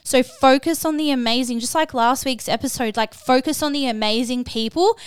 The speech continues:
that you already have in your organization. Build them up. Ha-, ma-, ensure they have an amazing experience. And that doesn't mean just, um, you know, all positive and build them up.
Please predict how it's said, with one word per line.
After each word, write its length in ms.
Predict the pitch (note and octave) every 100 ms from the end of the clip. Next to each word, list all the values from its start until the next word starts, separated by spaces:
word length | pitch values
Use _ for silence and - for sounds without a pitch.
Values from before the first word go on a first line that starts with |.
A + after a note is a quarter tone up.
| - -
that 140 | A#3+
you 140 | B3
already 500 | - A#3+ A#3 A#3+ B3
have 400 | C4 - A3 G#3+
in 200 | G#3 A#3
your 200 | A#3 A3+
organization. 920 | A3+ G#3+ A3 G#3 G#3 G3 G3 - D3 D#3+ - - _
Build 240 | - B3+ C4
them 180 | E4+ D4
up. 280 | C4 - _ _ _ _
Ha-, 200 | - G#3+
ma-, 200 | B3 A3+
ensure 420 | D#3 A3+ - A#3+ B3
they 120 | C4+
have 180 | C4 B3
an 80 |
amazing 560 | A#3+ A3+ G#3+ G#3+ G#3+ C4
experience. 1000 | B3+ - - A3+ G#3 G#3+ A#3+ F4+ D#4+ - - - -
And 160 | C4+ C4
that 160 | C4+ C4+
doesn't 320 | E4 E4+ D4+
mean 320 | A#3+ B3 B3
just, 400 | A#3 A3 - -
um, 320 | - A3 G#3+ G#3
you 120 | A3+
know, 160 | G#3
all 200 | - A#3
positive 540 | G#3 - A#3 G#3+ A3+ G#3+
and 140 | G#3+
build 160 | A3 G#3
them 100 | A#3
up. 140 | -